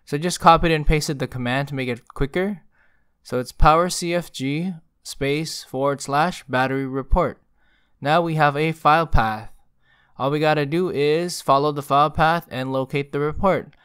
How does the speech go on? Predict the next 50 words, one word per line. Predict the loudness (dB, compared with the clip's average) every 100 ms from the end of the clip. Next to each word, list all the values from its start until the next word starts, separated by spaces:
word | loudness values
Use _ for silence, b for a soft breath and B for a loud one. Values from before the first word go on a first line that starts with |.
| b b b
It | 0
might | 2 4
be | 0
different | -2 -2 -4
for | -2 0
your | 2
laptop. | 2 2 0 2 2 4
I | -2
tried | 0 0
it | 2 2
on | 0 0
three | -4
different | -2 -2 -4
laptops, | 0 -2 0 0 0 0 -6
and, | -8 -6
um, | -6 -6 -6 -10 -16 b b b
sometimes | -8 -6 0 0 0 -2
it | 0
would | 0 2
put | 2 4
it | 2
up | 2 0
in | -4
a | -4
specific, | -6 -8 -8 -8 -6 -8 -6
uh, | -6 -4
user | -2 -2 -2 -2
profile. | -2 -4 0 2 2 0 -4 -16 -20 _ _ _ _ _
So | -2 2
all | 4
you | 4
gotta | 2 2
do | 0 0
is | 0
follow | 4 4 4
the | -2
file | 2 4 4
path | 4 2 2
that | -4
it | -6 -6
shows | -4 -2 -4 -6
in | -6
the | -6
command | -6 -6 -6
prompt, | 0 0 0
and | -6 -6
you |
should | -6 -6 -6
be | -6
good. | -4 -6 -8